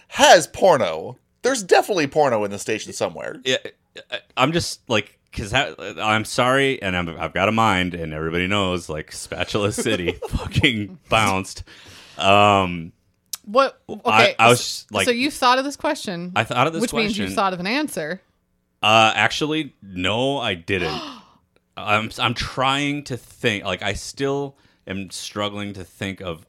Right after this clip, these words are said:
Speaker 2: if I was a suspect in a case and I had to go to the police station and they're like,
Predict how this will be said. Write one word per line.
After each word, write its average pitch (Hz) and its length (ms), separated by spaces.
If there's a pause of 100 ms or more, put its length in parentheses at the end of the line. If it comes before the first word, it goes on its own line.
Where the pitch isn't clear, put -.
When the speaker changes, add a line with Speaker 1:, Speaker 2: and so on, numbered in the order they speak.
Speaker 2:
if 92 160
I 95 160
was 107 160
a 113 60
suspect 90 680 (180)
in 87 80
a 98 40
case - 600
and 85 160
I 78 160 (260)
had 98 180
to 92 60
go 98 160
to 131 60
the 139 100
police 123 340
station 85 440
and 85 100
they're 85 120
like, 80 220